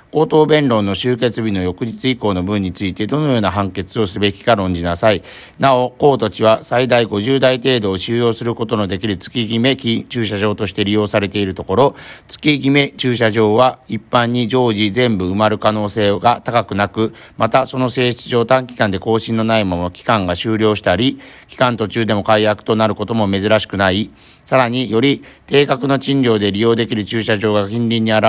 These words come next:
れた場合には、賃借人は随時そちらに移る等の事態も予想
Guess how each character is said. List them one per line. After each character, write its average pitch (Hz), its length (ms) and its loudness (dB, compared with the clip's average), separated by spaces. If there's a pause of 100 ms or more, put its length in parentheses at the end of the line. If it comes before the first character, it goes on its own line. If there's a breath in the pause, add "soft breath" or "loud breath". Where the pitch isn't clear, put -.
れ 104 80 -4
た 95 80 -4
場 98 140 2
合 98 100 2
に 98 120 -2
は、 131 320 2
賃 113 200 -4
借 107 200 -2
人 104 180 -2
は 127 180 2
随 113 240 -2
時 113 200 -2
そ - 140 -12
ち - 120 -12
ら 104 100 0
に 107 120 -2
移 104 100 -6 (120)
る 104 100 -6
等 107 240 0
の 139 240 0
事 95 160 -10
態 95 220 2
も 123 200 -2
予 101 140 -6
想 87 280 -4